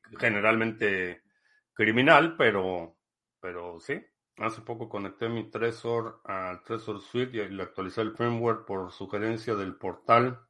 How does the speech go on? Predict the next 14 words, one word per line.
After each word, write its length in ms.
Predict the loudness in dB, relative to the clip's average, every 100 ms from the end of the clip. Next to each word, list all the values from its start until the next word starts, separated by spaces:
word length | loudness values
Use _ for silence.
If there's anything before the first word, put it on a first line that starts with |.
| _ _ _ _ _ _ _ _
Tenía 240 | -6 -6
previamente 540 | 0 2 2 2 0 0
el 120 | 0
firmware 400 | 0 0 2 -2
solo 540 | 0 0 0 0 0
para 220 | 0 0 2
Bitcoin, 480 | -2 -2 0 0
entonces 500 | 0 -2 -6 -6 -6
al 120 | -4 -4
actualizarlo 680 | -4 -6 0 2 4 2
le 120 | -2 -4
puse 420 | -8 -6 -4 -2
la 120 | -2
versión 640 | -2 -4 -4 -2 -2 -6